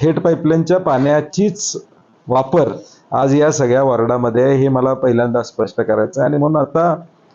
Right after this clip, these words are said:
भाजपनं एक सर्व्हे केला या कोल्हापूर जिल्ह्यामध्ये आणि त्या सर्व्हेमध्ये या कोल्हापुरातले पॉझिटिव्ह मुद्दे कुठले, निगेटिव्ह मुद्दे कुठले, ह्या गोष्टी समोर आल्या. आणि त्यामध्ये सगळ्यांनी सांगितलं की थेट पाईपलाईन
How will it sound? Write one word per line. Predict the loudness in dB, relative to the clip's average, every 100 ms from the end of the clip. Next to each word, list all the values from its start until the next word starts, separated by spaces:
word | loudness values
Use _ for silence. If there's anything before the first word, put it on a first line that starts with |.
| _ _ -8
भाजपनं | -2 0 0 2 2
एक | 0 0
सर्व्हे | 0 2 2
केला | 0 -2 -6 -10 _ _ _ _
या | -2 0
कोल्हापूर | 2 2 2 2 0
जिल्ह्यामध्ये | 0 0 0 -2 -6 -8 -10 _ _ _ -2
आणि | -2
त्या | -2 0 0
सर्व्हेमध्ये | 2 0 2 2 2 2 2 4 4
या | 2
कोल्हापुरातले | 0 0 2 0 0 0 -2 0 -2
पॉझिटिव्ह | -2 -2 -2 0 0 0 0
मुद्दे | 0 0 0
कुठले, | 0 0 0
निगेटिव्ह | 2 2 0 0 0
मुद्दे | 0 0 0
कुठले, | -2 -4 -2 2
ह्या | 2 2 0 0 -4 -8 _ _ -2
गोष्टी | -2 0 -2
समोर | 0 0 0
आल्या. | -2 -4 -12 _ _ _ _ -2
आणि | 0
त्यामध्ये | 2 2 2 4 2
सगळ्यांनी | 2 2 4 4 2
सांगितलं | 0 0 0 0 -2
की | 0 -2 0
थेट | 0 0
पाईपलाईन | 0 0 2 0 2 2 0